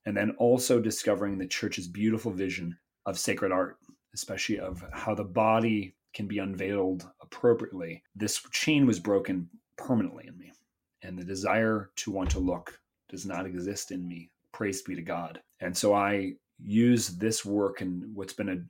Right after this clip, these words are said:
a, a development from my own personal testimony, but then also hard science, but then also through solid theology of the Catholic Church, being able to help to set free many other people, men, women,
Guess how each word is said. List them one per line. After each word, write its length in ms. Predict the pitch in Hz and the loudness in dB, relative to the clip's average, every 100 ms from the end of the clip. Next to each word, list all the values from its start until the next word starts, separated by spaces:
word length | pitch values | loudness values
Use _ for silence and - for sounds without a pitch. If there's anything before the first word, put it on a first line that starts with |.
| 95 | -10
a, 40 | |
a 40 | |
development 560 | 90 98 110 113 110 90 | -6 0 6 6 6 -2
from 180 | - 101 | -4 -2
my 120 | 104 | 2
own 100 | 117 | 0
personal 340 | - 110 104 | 0 -4 -4
testimony, 440 | 92 101 - 98 98 | -4 -6 -6 -6 -6
but 100 | 95 | -4
then 140 | 98 | -4
also 520 | 101 101 98 107 95 95 - _ - | 0 0 0 2 2 0 -14 _ -6
hard 260 | 107 92 | -4 -2
science, 560 | - 151 147 151 139 - | 2 4 4 4 0 -4
but 200 | - 87 | -8 -6
then 140 | 92 | -4
also 600 | 95 98 - 101 98 95 - | -2 -4 -2 0 0 -2 -8
through 380 | - 101 98 90 | -6 -4 -2 -4
solid 480 | - - 104 98 90 | -4 0 4 4 2
theology 720 | 110 120 143 104 87 90 87 - | 2 4 6 4 0 -6 -10 -8
of 180 | 101 87 | -6 -4
the 120 | 95 | -8
Catholic 440 | - - 87 - | -6 -6 -6 -6
Church, 460 | - 87 85 - - - _ _ | -8 -8 -6 -6 -6 -12 _ _
being 200 | - 107 | -2 0
able 340 | 107 98 95 95 | 2 0 0 0
to 540 | - - 92 90 87 - _ | -2 -4 -2 -2 -6 -12 _
help 320 | - 98 95 | -6 -6 -4
to 100 | 90 | -6
set 300 | - 117 85 | -4 -4 -6
free 480 | - 101 92 85 85 _ _ _ _ 107 | -8 -6 -4 -6 -10 _ _ _ _ -2
many 340 | 107 117 117 | 2 4 2
other 120 | 98 | 0
people, 240 | - 92 87 | -4 -6 -2
men, 400 | 110 123 123 113 | 2 4 4 4
women, 320 | 117 110 | 4 2